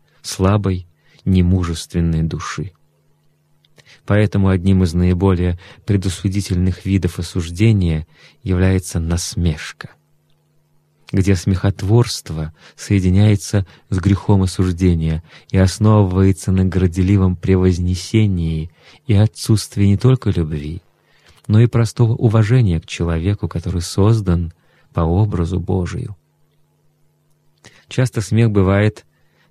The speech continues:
над кем-либо — и тогда он не отличается от насмешки, то есть тяжкой формы греха осуждения. Вместе с тем, пишет отец Александр Ельчининов, смех — не улыбка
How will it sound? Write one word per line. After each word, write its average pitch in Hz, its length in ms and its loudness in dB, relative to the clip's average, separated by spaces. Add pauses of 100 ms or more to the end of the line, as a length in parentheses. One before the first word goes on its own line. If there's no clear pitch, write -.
над 104 240 2
кем-либо — 78 720 -6 (1200)
и 107 100 -2
тогда 98 420 0
он 104 180 4
не 98 120 4
отличается 95 800 0
от 87 140 -6
насмешки, 107 580 0
то 95 160 -4
есть 98 300 -4 (480)
тяжкой - 440 -4
формы 90 500 0
греха 90 400 -2
осуждения. 82 840 -8 (1200)
Вместе 104 360 0
с - 140 -8
тем, 117 380 0 (240)
пишет 95 320 -4
отец 92 280 -4
Александр 92 500 -2
Ельчининов, 90 720 -4
смех — - 600 -4 (320)
не 135 180 4
улыбка 117 720 4